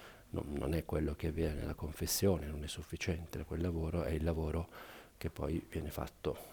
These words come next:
mm, così misteriosamente, miracolosamente quando moriremo e ci presenteremo in cielo, no?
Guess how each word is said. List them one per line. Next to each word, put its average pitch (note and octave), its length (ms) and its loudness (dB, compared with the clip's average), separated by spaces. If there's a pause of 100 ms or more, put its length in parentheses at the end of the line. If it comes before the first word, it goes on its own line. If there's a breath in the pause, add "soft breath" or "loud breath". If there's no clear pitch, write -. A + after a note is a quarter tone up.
(140)
mm, - 380 -10
così - 220 -8 (260)
misteriosamente, E2+ 800 -2
miracolosamente D#2+ 720 0
quando D#2 320 0
moriremo D#2+ 480 0 (480 loud breath)
e - 60 -4
ci - 140 -2
presenteremo D#2 640 0
in E2 120 -6
cielo, C#2+ 340 -6
no? F2+ 160 -4